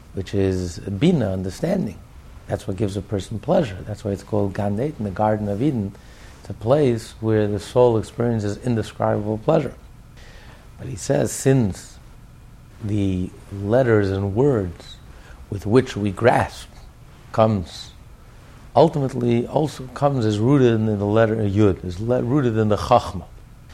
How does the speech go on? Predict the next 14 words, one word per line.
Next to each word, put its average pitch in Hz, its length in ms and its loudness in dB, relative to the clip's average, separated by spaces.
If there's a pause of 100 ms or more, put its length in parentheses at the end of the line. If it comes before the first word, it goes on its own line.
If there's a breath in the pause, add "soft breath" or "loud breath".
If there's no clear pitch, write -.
(260 loud breath)
Because 101 240 -2
letters 117 480 6
and 113 200 0
words 120 480 2
really 123 300 0
come 123 260 -2
from 110 200 0
a 107 40 6
deeper 104 400 2
place - 640 0
in 117 120 2
the 104 80 4
rational 107 560 2
mind, 101 400 -2